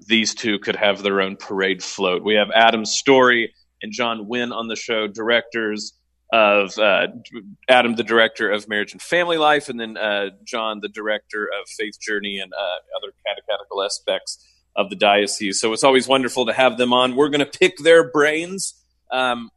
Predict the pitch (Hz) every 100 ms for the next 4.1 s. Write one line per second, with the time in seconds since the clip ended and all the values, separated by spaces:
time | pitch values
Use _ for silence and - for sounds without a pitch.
0 | - 139 143 147 151 131 127 - 135 135
1 | 120 120 123 117 - 123 110 139 131 113
2 | 107 - 113 - 104 - - - 113 113
3 | 127 143 147 - _ _ _ 110 113 104
4 | 95